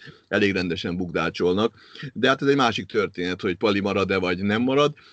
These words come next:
A Hertha bent fog maradni, de szerintem ez a keret túl sokra nem predestinálja ezt a Hertát. Itt egy-két játékost ki kell venni, hozni kell helyette jobbakat, és észszerűen,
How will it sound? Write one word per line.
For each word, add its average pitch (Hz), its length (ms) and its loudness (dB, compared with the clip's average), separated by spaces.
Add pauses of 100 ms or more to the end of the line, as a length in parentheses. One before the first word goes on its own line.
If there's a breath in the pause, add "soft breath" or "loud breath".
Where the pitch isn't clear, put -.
(180 loud breath)
A 123 100 -6
Hertha 151 300 2
bent 147 220 2
fog 131 160 0
maradni, 113 540 -2
de 110 260 0
szerintem 123 460 0
ez 110 100 2
a 107 80 -2
keret 113 480 0 (440 soft breath)
túl 151 200 0
sokra 107 440 0
nem 107 180 -2
predestinálja 90 760 -2
ezt - 180 -6
a 85 60 -4
Hertát. 104 640 0 (340 soft breath)
Itt 131 100 -4
egy-két 123 420 2
játékost 104 540 -2
ki 117 120 -6
kell 87 640 -2
venni, 120 520 0 (220)
hozni 110 280 -2
kell 92 200 -2
helyette 90 320 -2
jobbakat, 113 440 0
és 113 220 -2
észszerűen, 95 760 0